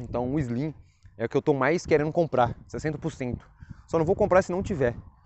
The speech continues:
Beleza? Acho que não vou prolongar mais o vídeo não, é só essa dúvida que eu tô aqui, então me ajude aí comentando, porque a opinião de vocês é muito importante, pô, né? Porque vocês que mandam no canal, vocês que...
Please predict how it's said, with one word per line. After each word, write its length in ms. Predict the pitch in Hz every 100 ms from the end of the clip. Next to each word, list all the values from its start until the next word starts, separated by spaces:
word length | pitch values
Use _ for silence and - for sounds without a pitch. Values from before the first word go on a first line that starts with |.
| _ _
Beleza? 240 | 123 185
Acho 100 | 214
que 40 | 226
não 60 |
vou 20 | 220
prolongar 320 | 226 226 220
mais 160 | 220
o 40 | 190
vídeo 160 | 190
não, 240 | 160 196 165
é 40 |
só 140 | 143 170
essa 180 | 190
dúvida 220 | 165 175 175
que 60 |
eu 60 | 165
tô 140 | 165
aqui, 160 | 156 165
então 180 | 165 156
me 120 | 160
ajude 280 | 135 170 139
aí 120 | 151
comentando, 640 | - 156 143 - 131 139 - _ _
porque 240 | - 113 139
a 40 |
opinião 260 | 135 143 143
de 60 |
vocês 240 | 131 143 139
é 60 |
muito 180 | 131 147
importante, 400 | - 135 - 143
pô, 160 | - 143
né? 160 | 156
Porque 160 | 151 -
vocês 280 | 165 214 -
que 80 | 196
mandam 220 | 180 185
no 60 |
canal, 260 | 180 147 160
vocês 320 | 151 156 156
que... 220 | - 170